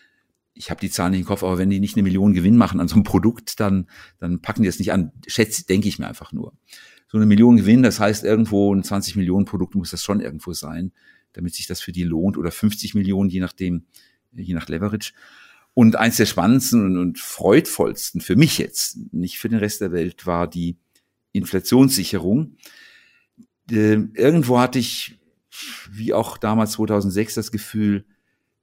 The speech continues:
dass mit dieser Geldmengenausweitung, das geht nicht gut. Ähm, und da habe ich als Kronzeugen auch noch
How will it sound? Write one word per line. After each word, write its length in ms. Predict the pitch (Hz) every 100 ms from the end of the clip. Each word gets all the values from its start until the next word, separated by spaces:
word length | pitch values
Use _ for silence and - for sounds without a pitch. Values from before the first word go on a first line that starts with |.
| _ -
dass 200 | 101 -
mit 100 | 95
dieser 180 | 95
Geldmengenausweitung, 1000 | 87 101 120 120 107 92 - 101 98 98
das 280 | 90 90 -
geht 340 | - 98 - -
nicht 360 | 95 - -
gut. 420 | - 78 - - _ _ _ _ _ _ _ _ _ _ _ -
Ähm, 720 | 101 92 90 87 87 87 - _ _ _ _ _ _ _ _
und 140 | -
da 80 | 98
habe 120 | 117
ich 80 | 120
als 160 | 107 -
Kronzeugen 520 | - 147 143 127 120
auch 180 | 98 -
noch 180 | 107